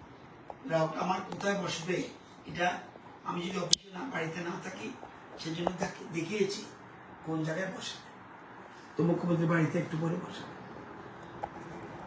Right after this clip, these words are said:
স্মার্ট মিটার এটা হলো অত্যাধুনিক প্রযুক্তি নির্ভর, অত্যাধুনিক, এবং গ্রাহক বান্ধব, গ্রাহকের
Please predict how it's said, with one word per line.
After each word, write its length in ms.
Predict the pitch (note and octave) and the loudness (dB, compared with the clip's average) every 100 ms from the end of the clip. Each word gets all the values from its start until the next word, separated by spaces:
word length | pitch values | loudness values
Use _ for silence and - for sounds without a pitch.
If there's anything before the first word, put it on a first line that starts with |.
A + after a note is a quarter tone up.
| - - - - - | -12 -12 -12 -12 -6
স্মার্ট 340 | - G3 B3+ - B3 | 4 12 12 12 10
মিটার 300 | C4 B3+ B3 - - - | 12 10 10 4 0 2
এটা 120 | G3+ | 4
হলো 160 | G3+ F3 F3 - - | 6 6 4 -2 2
অত্যাধুনিক 840 | B3+ A#3+ - C4 B3 A#3 C4 C4+ - - - - - - - - - - - - - | 2 2 4 8 8 8 8 8 6 -4 -12 -12 -12 -14 -14 -14 -14 -14 -14 -10 0
প্রযুক্তি 420 | F#3+ G3 G3 - F3 | 8 10 10 8 6
নির্ভর, 340 | E3+ A2+ - - - - - A#4+ | 6 4 -2 -10 -14 -12 4 4
অত্যাধুনিক, 720 | - - A3 - - - - - - - - - - - - - - - - G3+ | 6 6 6 4 -6 -12 -14 -14 -14 -14 -14 -14 -12 -12 -12 -14 -14 -14 0 4
এবং 160 | B3 C4+ - - | 4 4 0 6
গ্রাহক 340 | G3 A3+ C#4+ C#4 G#3+ | 12 12 12 12 12
বান্ধব, 400 | B3+ G3 F3 F#3+ - - - - - - - - - - - - F#3 | 8 8 4 0 -2 -10 -16 -16 -16 -16 -16 -14 -12 -10 -10 -4 6
গ্রাহকের 540 | F3 F3+ A3 G#3+ C4 | 12 12 12 12 10